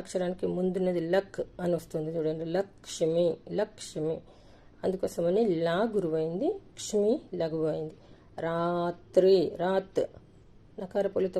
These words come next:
కూడిన అక్షరాలు గురువులు అని చెప్పుకున్నాం కదా, రాత్ అని పలుకుతాం. రాత్రి, అందుకోసమని ఇది గురువైంది, ఇది లఘువైంది. దీన్ని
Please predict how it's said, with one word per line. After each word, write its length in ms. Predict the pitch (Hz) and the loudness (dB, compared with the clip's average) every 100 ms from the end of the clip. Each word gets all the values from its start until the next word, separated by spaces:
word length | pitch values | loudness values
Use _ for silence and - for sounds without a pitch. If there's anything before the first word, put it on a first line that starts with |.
| 180 | -4
కూడిన 240 | 180 180 175 | -4 -4 -6
అక్షరాలు 340 | - 185 185 165 | -6 -2 -2 0
గురువులు 200 | 175 180 175 | 0 2 2
అని 80 | 165 | -2
చెప్పుకున్నాం 280 | 165 175 175 | -4 -4 -2
కదా, 100 | 180 170 | -2 0
రాత్ 340 | 180 202 202 180 - | 0 0 -2 -4 -4
అని 120 | 170 170 | -8 -8
పలుకుతాం. 360 | 175 170 - 175 - - - - - - | -10 -8 -8 -8 -12 -20 -20 -20 -10 -4
రాత్రి, 440 | 170 165 - 185 175 - - - | -2 -4 -2 0 0 -2 -14 -6
అందుకోసమని 500 | 175 185 - 160 170 175 | -4 -4 -4 -2 -2 -2
ఇది 80 | 160 | -2
గురువైంది, 480 | 170 170 165 175 294 381 - - - - - | 0 2 0 0 0 -2 -8 -20 -20 -14 -8
ఇది 140 | 202 311 254 | -2 0 0
లఘువైంది. 440 | 156 151 151 - - - - - - - - - - - - - 170 | 0 -2 -2 -6 -12 -20 -20 -20 -20 -20 -20 -20 -20 -20 -20 -6 0
దీన్ని 260 | 175 220 | 2 2